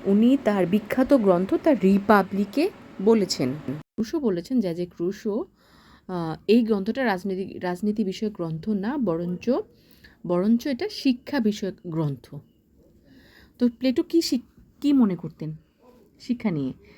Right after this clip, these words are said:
প্লেটো মনে করতেন মানুষের আত্মা সর্বদা ক্রিয়াশীল,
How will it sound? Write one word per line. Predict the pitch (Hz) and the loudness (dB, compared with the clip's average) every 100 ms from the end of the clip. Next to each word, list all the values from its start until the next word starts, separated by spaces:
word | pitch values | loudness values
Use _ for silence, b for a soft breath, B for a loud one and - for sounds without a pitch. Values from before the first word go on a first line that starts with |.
| b b b b - | b b b b 2
প্লেটো | 247 254 349 | 4 4 2
মনে | 254 214 | 2 2
করতেন | 208 202 349 | 0 -2 -2
মানুষের | 339 214 208 208 233 - | 2 2 0 -2 -4 -4
আত্মা | 196 190 _ 320 | -10 -12 _ -10
সর্বদা | - 226 180 185 220 320 _ _ | -4 -4 -2 -2 -4 -4 _ _
ক্রিয়াশীল, | 262 240 170 - 165 160 | 4 4 4 -2 -8 -8